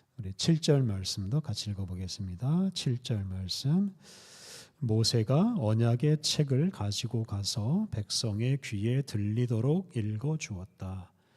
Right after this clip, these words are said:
그러자 백성이 말했다. "여호와께서 하신 모든 말씀을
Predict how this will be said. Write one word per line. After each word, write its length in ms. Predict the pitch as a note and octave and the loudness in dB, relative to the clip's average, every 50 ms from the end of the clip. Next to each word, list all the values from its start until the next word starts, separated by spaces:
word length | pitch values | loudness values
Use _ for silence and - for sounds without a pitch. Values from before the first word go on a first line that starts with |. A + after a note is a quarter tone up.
| _ _ _ _ _ | _ _ _ _ _
그러자 540 | - - G2+ G#2 G#2 G2 - C#3 D#3+ F#3+ G#3 | -6 -4 -2 -2 0 0 2 2 2 2 0
백성이 680 | F#3 - G2+ - - - - A2 F#2 F#2+ B2+ E3 F3+ | 0 -4 -6 -6 -6 -6 -4 -4 -4 -2 0 0 0
말했다. 840 | E3+ A#2+ F#2+ F2+ G2 F#2 - - _ - F#2 F2+ F2+ F2+ F2+ F2+ - _ _ _ _ A#2+ | 0 -2 -4 -6 -8 -10 -12 -12 _ -12 -10 -10 -10 -12 -12 -14 -18 _ _ _ _ -2
"여호와께서 800 | A2+ A#2 - B2 B2 A#2+ A2 G#2 - - A2 G2+ - - A2 | 0 2 2 2 2 2 2 0 -2 -4 -4 -4 -2 -2 -4
하신 500 | - F#2+ F2+ - - - D3 D#3+ F#3 F#3+ | -4 -4 -4 -4 -2 0 0 2 2 0
모든 480 | B2+ G2 G2 G#2 A2 - D3+ D3+ D#3+ D#3 | 0 -2 -4 -4 -4 -2 -2 -2 0 0
말씀을 720 | B2 G2 G2 F#2 - - - F#2+ F#2 A2+ C#3 E3 F3 | 0 -2 -2 -4 -6 -6 -6 -4 -2 -2 0 0 -2